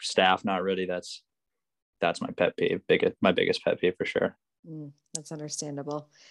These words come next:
Speaker 2: I'm sure for you too, like, being a professional creative, it's like your mind is going a million miles an hour while also so focused.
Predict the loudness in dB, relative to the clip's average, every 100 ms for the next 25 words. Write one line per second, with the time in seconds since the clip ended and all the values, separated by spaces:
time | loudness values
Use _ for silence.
0 | _ -2 0 2 2 2 0 -2 -4 -2
1 | 0 0 -4 -8 -8 -6 -6 -8 -10 -10
2 | -8 -6 -6 -4 -6 -6 -4 -2 2 4
3 | 4 2 -4 _ -20 _ _ -14 -4 -4
4 | -2 -2 -2 -2 -2 -2 -4 -2 0 -2
5 | -6 -12 -20 -10 -6 -2 0 0 0 2
6 | 2 2 -2 -2 2 4 4 2 -2 _
7 | _ _ 4 6 6 4 4 4 4 4
8 | 2 -6 _ _ _ -6 4 4 4 4
9 | 4 6 2 -4 -8 -14